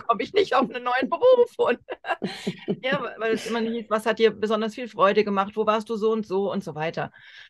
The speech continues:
Ja, und irgendwann hab ich's dann aber geschnackelt und als eine Kollegin von mir sich mit einem großen Hundeprojekt mit tiergestützter Therapie und so einem, ähm,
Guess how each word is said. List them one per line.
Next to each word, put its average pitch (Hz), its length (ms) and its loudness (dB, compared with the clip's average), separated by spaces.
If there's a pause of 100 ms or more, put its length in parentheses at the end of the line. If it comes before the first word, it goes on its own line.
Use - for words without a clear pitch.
(400)
Ja, 214 140 4
und 185 80 2
irgendwann 247 500 2
hab 226 120 0
ich's 214 100 -4
dann 202 120 -4
aber 185 360 0
geschnackelt 196 680 -4
und 202 200 0
als 190 240 -2
eine 185 120 -4
Kollegin 208 400 -2
von 247 200 -6
mir 254 360 -2
sich 208 220 -6
mit 202 180 -2
einem 180 160 -6
großen 190 300 -2
Hundeprojekt 156 560 -2
mit - 300 -8
tiergestützter 190 560 -8
Therapie 226 680 -2
und 190 220 0
so 180 80 -6
einem, 180 480 -6
ähm, 170 380 -4